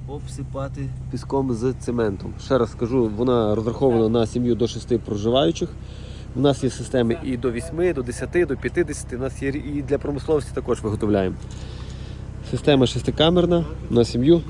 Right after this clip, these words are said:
до шести проживаючих. От тут буде дренажна траншея і там дренажний колодязь. Нівеліром вон все простріляли ті висоти, глибини. Тут буде горловинка,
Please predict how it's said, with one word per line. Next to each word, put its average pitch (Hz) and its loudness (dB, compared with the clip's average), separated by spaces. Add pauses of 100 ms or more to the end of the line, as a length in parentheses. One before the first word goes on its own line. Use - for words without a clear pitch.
(120)
до 131 6
шести 131 0
проживаючих. 104 0
От 117 2
тут 127 2
буде 110 8
дренажна 110 6
траншея 156 6
і - 4
там 131 4
дренажний 113 4
колодязь. 101 2
Нівеліром 123 6
вон 104 0
все 107 0
простріляли 110 4
ті 104 -2
висоти, 107 -2
глибини. 135 0 (840)
Тут 139 4
буде 123 8
горловинка, 120 6